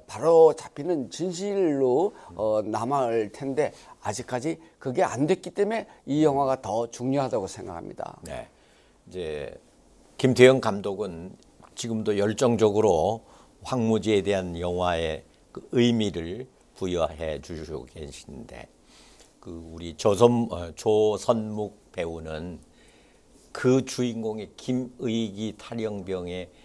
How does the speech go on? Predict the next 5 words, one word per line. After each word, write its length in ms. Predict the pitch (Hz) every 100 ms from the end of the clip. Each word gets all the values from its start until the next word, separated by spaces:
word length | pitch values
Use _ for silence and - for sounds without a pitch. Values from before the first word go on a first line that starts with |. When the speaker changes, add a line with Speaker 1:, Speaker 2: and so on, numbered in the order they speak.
| - - - -
Speaker 2:
그 300 | 90 82 82
양심 480 | 90 92 - 92 90
선언의 500 | - 95 90 85 -
과정이라든가 1200 | 95 85 80 80 76 76 78 80 73 76 85 131 - - - _
살해하는 800 | - - 117 104 95 87 87 87